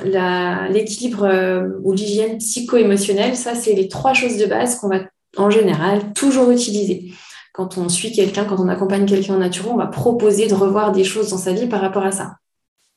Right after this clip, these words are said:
Et puis, il y en a sept autres. Alors, moi, je n'utilise pas les sept. Et en général, en plus, c'est le,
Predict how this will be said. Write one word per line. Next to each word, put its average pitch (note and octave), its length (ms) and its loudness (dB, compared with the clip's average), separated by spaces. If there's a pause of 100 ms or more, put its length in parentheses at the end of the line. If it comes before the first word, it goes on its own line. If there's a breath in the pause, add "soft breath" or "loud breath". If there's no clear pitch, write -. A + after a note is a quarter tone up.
(800 loud breath)
Et G#3 120 2
puis, B3+ 220 2
il B3 60 2
y G#3+ 80 4
en G3+ 80 6
a G3 160 2
sept C4 380 0
autres. B3 320 2
Alors, F#3 180 0
moi, G#3 120 2
je A#3 100 2
n'utilise G3 400 -4
pas A3+ 120 0
les A3+ 100 2
sept. A#3+ 480 -4
Et F#3+ 260 6
en F#3 100 2
général, A#3+ 380 2
en F#3+ 80 -2
plus, G3+ 100 -4
c'est G3+ 140 -2
le, F#3 380 0